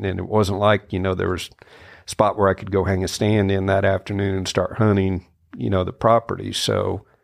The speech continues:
um, I basically didn't hunt him at all in twenty twenty-one. I was hunting three quarters of a mile away on my normal property and hoping he was gonna return back over there. Um,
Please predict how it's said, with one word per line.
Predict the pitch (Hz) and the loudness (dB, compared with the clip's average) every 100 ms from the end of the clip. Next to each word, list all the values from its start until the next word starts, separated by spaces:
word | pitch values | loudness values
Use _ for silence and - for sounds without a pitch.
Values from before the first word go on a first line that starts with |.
| _ _ | _ _
um, | - 95 92 90 - - | -8 -6 -6 -8 -8 -2
I | 104 | 2
basically | 117 151 113 - 98 | 2 2 0 -2 0
didn't | 98 92 | 0 0
hunt | 87 147 139 | 0 -2 0
him | 90 82 | -4 -2
at | 101 | 2
all | 120 143 98 | 4 4 0
in | 87 | -4
twenty | - 104 95 | -6 -6 -6
twenty-one. | - 98 92 101 113 98 | -4 -4 -2 0 0 2
I | 107 | 0
was | 107 | 0
hunting | 110 110 107 101 - _ - - | -2 -2 -4 -6 -10 _ -20 -8
three | - 107 | -2 0
quarters | - 107 95 | 0 -2 -2
of | 95 | -4
a | 95 | 0
mile | 101 98 | 2 4
away | 98 107 117 | 4 4 4
on | 101 | 2
my | 95 | -2
normal | 95 104 123 101 | 0 2 2 0
property | - 107 98 - 95 101 101 | 0 0 0 -2 -2 -2 -2
and | 90 87 _ _ _ _ _ | -4 -8 _ _ _ _ _
hoping | 110 98 98 | 0 2 2
he | 95 | 2
was | 87 | 2
gonna | 98 92 | 0 0
return | 87 85 107 104 98 | 0 0 2 2 2
back | 98 95 - | 2 2 0
over | 101 98 | -4 -2
there. | 98 110 110 90 95 _ | 2 2 2 0 -6 _
Um, | - 107 98 98 | -8 -6 -6 -8